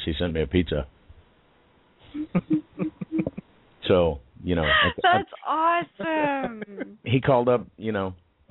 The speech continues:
Speaker 1: the delivery place, had him bring a pizza, and, uh, so, you know, a guy that'll do that
Speaker 2: Okay,
Speaker 1: is
Speaker 2: now,
Speaker 1: gonna
Speaker 2: Brandon,
Speaker 1: do
Speaker 2: where
Speaker 1: what
Speaker 2: do
Speaker 1: he
Speaker 2: you
Speaker 1: says.
Speaker 2: live?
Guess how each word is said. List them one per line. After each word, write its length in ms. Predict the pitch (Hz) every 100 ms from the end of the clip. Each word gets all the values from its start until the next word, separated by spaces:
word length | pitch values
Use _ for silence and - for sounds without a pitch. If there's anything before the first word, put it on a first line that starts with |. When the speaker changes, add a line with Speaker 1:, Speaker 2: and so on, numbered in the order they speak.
| -
Speaker 1:
the 80 | 104
delivery 420 | 92 107 113 113
place, 260 | - 101 95
had 120 | 98
him 60 | 95
bring 140 | 95 98
a 40 |
pizza, 440 | 90 110 - 90 87
and, 420 | - 90 90 87 85
uh, 160 | 85 80
so, 380 | 101 90 85 82 - - _ _ _ -
you 120 | 98
know, 260 | 82 73 -
a 100 | 95
guy 200 | 107 110
that'll 220 | 110 95
do 160 | 90 95
that 300 | 92 95 101 104 _ _ _ -
Speaker 2:
Okay, 140 | 294
Speaker 1:
is 40 | 277
Speaker 2:
now, 80 | 262
Speaker 1:
gonna 80 | 285
Speaker 2:
Brandon, 300 | 277 277 320
Speaker 1:
do 40 |
Speaker 2:
where 120 | 302
Speaker 1:
what 40 | 339
Speaker 2:
do 60 |
Speaker 1:
he 60 | 392
Speaker 2:
you 60 | 381
Speaker 1:
says. 80 | -
Speaker 2:
live? 300 | 311 370